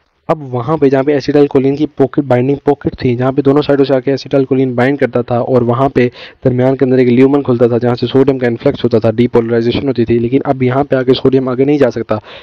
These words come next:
इन्होंने आके वहाँ से इसको block कर दिया जी। तो अब न्यूरोमस्कुलर जो communication है वो disturb हो गई है। जो patient है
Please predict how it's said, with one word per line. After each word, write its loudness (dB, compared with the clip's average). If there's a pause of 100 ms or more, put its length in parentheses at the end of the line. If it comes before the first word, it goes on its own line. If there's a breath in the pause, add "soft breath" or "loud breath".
(180 loud breath)
इन्होंने 2
आके -2
वहाँ -2
से 4
इसको 0
block 0
कर -2
दिया -2
जी। -2 (300 loud breath)
तो -12
अब -4
न्यूरोमस्कुलर 2
जो 2
communication 0
है 0
वो 0
disturb -2
हो 0
गई -4
है। -4
जो -2
patient -2
है 0